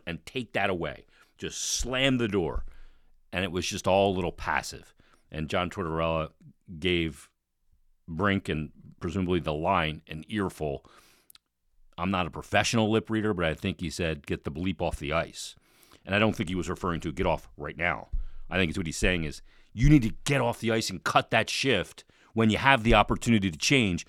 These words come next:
'cause you got caught out there too long. And I don't think he liked the fact that he didn't crash down. Now, Torts was asked about Brink after the game. He was asked about, the reporter said,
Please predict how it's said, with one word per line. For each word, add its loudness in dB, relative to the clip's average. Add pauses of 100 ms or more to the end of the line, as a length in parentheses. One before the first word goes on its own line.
(140)
'cause 0
you -2
got -2
caught 2
out -2
there -2
too -8
long. -6 (1400)
And 2
I 4
don't 2
think -6
he -6
liked -4
the -14
fact 0
that -4
he -4
didn't -4 (120)
crash -2
down. -8 (960)
Now, -4
Torts 0
was 0
asked 6
about 4
Brink 0
after 0
the -10
game. -12 (840)
He 0
was 0
asked 2
about, 0
the -6
reporter 0
said, 0